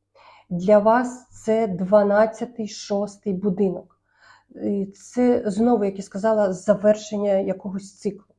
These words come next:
Щось ви завершите, отримаєте нагороду, щось висвітлиться таке, що було таємне. Підсвітить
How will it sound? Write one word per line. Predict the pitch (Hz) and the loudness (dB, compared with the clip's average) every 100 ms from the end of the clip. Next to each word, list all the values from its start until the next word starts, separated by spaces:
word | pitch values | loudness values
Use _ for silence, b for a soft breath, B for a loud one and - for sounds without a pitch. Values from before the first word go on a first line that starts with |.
| _ _ | _ _
Щось | - 247 247 | -6 -4 -2
ви | 233 | -4
завершите, | 196 214 190 185 - 185 185 | -2 0 0 -2 -6 -10 -4
отримаєте | 185 190 220 214 208 208 196 | -4 -2 -2 0 -2 -4 -2
нагороду, | 208 202 214 202 180 185 | -2 -2 -4 -4 -6 -10
щось | - 233 226 185 | -6 -6 -6 -4
висвітлиться | 190 262 262 208 - 208 - 190 | 0 0 -2 -10 -6 -8 -6 -10
таке, | - 202 269 294 | -10 -6 -2 -2
що | - 196 | -4 -4
було | 208 233 | 0 0
таємне. | 233 226 208 185 208 170 165 - _ _ B B B B B | 0 -2 -2 -2 -4 -4 -8 -12 _ _ B B B B B
Підсвітить | 233 214 - 208 240 254 240 - - | -4 -4 -8 -2 0 0 -2 -6 -6